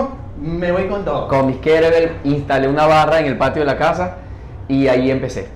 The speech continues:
Speaker 2: Empecé a trabajar, empecé a trabajar con, o sea, con, con lo que veía allá. Me empecé a asesorar con un par de personas,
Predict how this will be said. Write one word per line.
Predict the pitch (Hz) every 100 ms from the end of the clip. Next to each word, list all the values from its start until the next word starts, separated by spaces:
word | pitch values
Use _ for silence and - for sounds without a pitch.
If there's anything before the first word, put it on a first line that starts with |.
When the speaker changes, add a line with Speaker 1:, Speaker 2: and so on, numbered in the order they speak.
| -
Speaker 2:
Empecé | 120 110 113 117
a |
trabajar, | 127 127 135 160
empecé | 139 110
a | 120
trabajar | 127 127 160 185 - - - -
con, | 127 127 127 127 120 113 110
o | 120
sea, | 131 117
con, | 123 123 117 113 107 -
con | 135 135 139
lo | 135
que | 135
veía | 127 131 147
allá. | 151 180 226 226 -
Me | 131
empecé | 117 120
a | 127
asesorar | 147 143 127 127
con | 147
un | 139
par | 147 147
de | 147
personas, | - 160 202